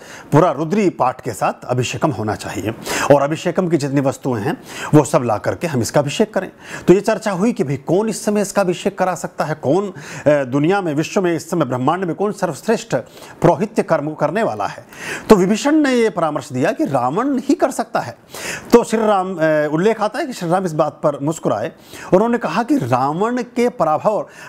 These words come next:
रावण की पराजय के लिए ही तो मुझे अनुष्ठान करना है, तो रावण इसमें कैसे आ सकता है? तो विभीषण कहते हैं कि वो वचन का बड़ा पक्का है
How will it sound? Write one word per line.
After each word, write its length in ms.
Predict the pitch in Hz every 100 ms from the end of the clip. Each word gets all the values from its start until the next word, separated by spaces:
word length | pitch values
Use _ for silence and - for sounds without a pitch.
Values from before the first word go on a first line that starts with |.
| 135
रावण 320 | 165 220 254
की 120 | 262
पराजय 380 | - 170 175 233
के 140 | 233
लिए 320 | 190 156 214 196
ही 240 | - 262
तो 180 | 311 233
मुझे 220 | 214 214
अनुष्ठान 420 | 226 202 - 277
करना 240 | 285 156 120
है, 160 | 113 - - -
तो 60 | 190
रावण 260 | 208 254
इसमें 180 | 269 294
कैसे 280 | 320 247 285
आ 80 | 262
सकता 240 | - - 131
है? 180 | 98 92 - - - -
तो 60 |
विभीषण 340 | 135 143 151 185
कहते 300 | 139 135 190
हैं 100 | 185
कि 80 | 202
वो 60 |
वचन 300 | 123 - 175
का 120 | 180
बड़ा 140 | 135 147
पक्का 280 | - - 190
है 180 | -